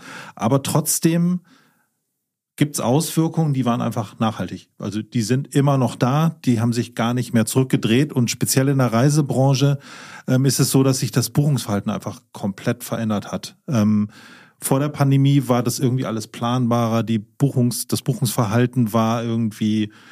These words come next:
gesetzt. Ähm, viele Frühbuchungen waren im Januar, Februar, Fernreisen wurden schon im Oktober gebucht. Es gab irgendwie ganz klare Saisonalitäten und dementsprechend auch stabile Zeiten, wo dann die Leads eingelaufen sind.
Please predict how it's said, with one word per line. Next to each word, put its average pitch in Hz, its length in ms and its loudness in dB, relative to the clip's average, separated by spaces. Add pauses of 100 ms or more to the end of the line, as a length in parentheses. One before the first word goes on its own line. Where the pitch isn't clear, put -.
(120)
gesetzt. 139 640 0 (340)
Ähm, 123 440 4
viele 143 340 2
Frühbuchungen 143 580 2
waren 120 160 4
im 120 120 2
Januar, 123 340 4
Februar, 143 540 2
Fernreisen 117 640 0
wurden 120 200 2
schon 123 160 2
im 120 120 2
Oktober 151 440 0
gebucht. 131 540 2 (220)
Es - 80 -8
gab - 260 -2
irgendwie 127 300 2
ganz 135 340 2
klare 127 480 2
Saisonalitäten 123 1120 2 (300)
und 117 160 4
dementsprechend 139 500 2
auch 120 220 -6
stabile 139 520 0
Zeiten, 131 360 0
wo 120 80 0
dann 120 140 0
die 117 100 0
Leads 123 240 -2
eingelaufen 147 600 2
sind. 160 420 2